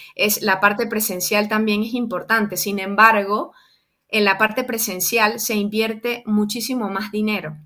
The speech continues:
que en redes sociales o que en la parte digital. Y creo que eso es una de las grandes ventajas, no solamente que tengo yo, sino que tienes tú y que tiene la persona que está escuchando este video y, y que si tú tienes una marca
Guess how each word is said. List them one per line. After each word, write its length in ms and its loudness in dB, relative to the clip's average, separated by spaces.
que 180 -2
en 100 -6
redes 300 0
sociales 560 -10
o 140 -4
que 100 -6
en 80 -8
la 120 -6
parte 320 -4
digital. 500 -10
Y 160 -6
creo 220 4
que 80 -2
eso 160 0
es 200 -10
una 280 0
de 140 2
las 320 0
grandes 480 0
ventajas, 680 2
no 80 -2
solamente 500 2
que 100 2
tengo 300 0
yo, 240 2
sino 280 -2
que 100 -4
tienes 340 -4
tú 240 -2
y 80 -2
que 120 -6
tiene 360 -4
la 240 -4
persona 340 -2
que 80 -10
está 180 -8
escuchando 520 -4
este 220 -4
video 440 -2
y, 120 -10
y 220 -8
que 120 -4
si 160 -6
tú 160 -4
tienes 260 -2
una 220 2
marca 460 2